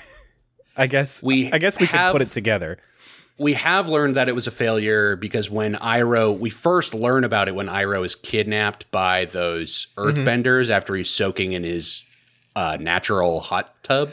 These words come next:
Speaker 2: that he
Speaker 1: Yep.
Speaker 2: made.
Speaker 1: Yep.
Speaker 2: They do,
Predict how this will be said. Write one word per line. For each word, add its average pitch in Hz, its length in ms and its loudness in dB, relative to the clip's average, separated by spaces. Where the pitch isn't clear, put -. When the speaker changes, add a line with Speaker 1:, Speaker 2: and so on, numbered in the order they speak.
Speaker 2:
that 131 80 -2
he 123 60 6
Speaker 1:
Yep. 135 80 2
Speaker 2:
made. 156 340 -2
Speaker 1:
Yep. - 200 0
Speaker 2:
They 131 720 2
do, 110 580 0